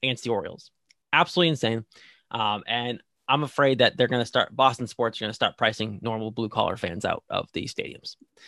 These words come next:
Um, and even after the pandemic, I feel, I'm afraid it's gonna become elitist, and it,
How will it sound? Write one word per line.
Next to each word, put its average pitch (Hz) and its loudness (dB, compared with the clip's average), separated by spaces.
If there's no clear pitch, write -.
Um, 98 -4
and 120 -2
even 147 6
after 123 4
the 110 0
pandemic, 92 -6
I 123 2
feel, 123 4
I'm 123 4
afraid 135 4
it's 123 0
gonna 120 -4
become 117 -4
elitist, - -8
and 104 -4
it, - -14